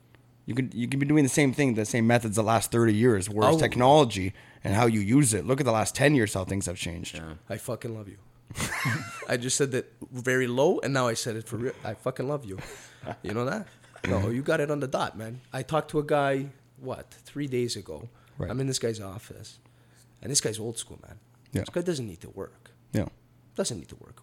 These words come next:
Speaker 2: Why is he doing it? 'Cause he doesn't know anything else.
Speaker 1: Yeah.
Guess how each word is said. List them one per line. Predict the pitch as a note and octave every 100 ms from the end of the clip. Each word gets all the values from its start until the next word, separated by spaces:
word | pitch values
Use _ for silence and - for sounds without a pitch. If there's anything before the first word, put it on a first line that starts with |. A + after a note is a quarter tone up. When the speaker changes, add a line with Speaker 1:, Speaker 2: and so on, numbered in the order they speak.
| -
Speaker 2:
Why | C#3+
is | D3
he | B2+
doing | B2+ D#3+
it? | A3+ A3+
'Cause | A2
he | F#2
doesn't | D3 F3+
know | D#3
anything | D#3+ B2+ G2+
else. | G2+ _ _ _ _ _ - -
Speaker 1:
Yeah. | A#2